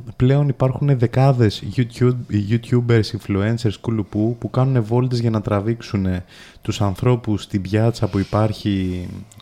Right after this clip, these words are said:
μεταξύ πλατείας Καραϊσκάκη και πλατεία Βάθης, εκεί, ε, για να τραβήξουν βίντεο για να πάρουν views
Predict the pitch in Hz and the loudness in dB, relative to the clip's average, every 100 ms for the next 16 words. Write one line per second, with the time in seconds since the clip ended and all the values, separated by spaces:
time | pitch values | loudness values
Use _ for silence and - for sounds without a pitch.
0 | - - - - 107 - - 113 107 98 | -20 -18 -18 -10 -6 -4 -2 0 0 0
1 | 107 - 104 95 - 104 - 92 98 101 | -2 0 0 0 -2 -4 -4 -2 -2 0
2 | 95 95 95 - 127 143 - - _ - | 0 0 0 0 -2 -2 -8 -20 _ -20
3 | - - 104 120 147 - - - - - | -20 -6 -2 -2 -4 -10 -20 -20 -20 -20
4 | - 117 110 107 107 104 104 107 120 135 | -4 2 4 4 2 2 0 0 -4 -2
5 | 117 123 123 123 113 104 123 123 101 92 | 0 0 0 2 2 2 2 2 2 2
6 | 101 104 131 135 | 0 2 0 -4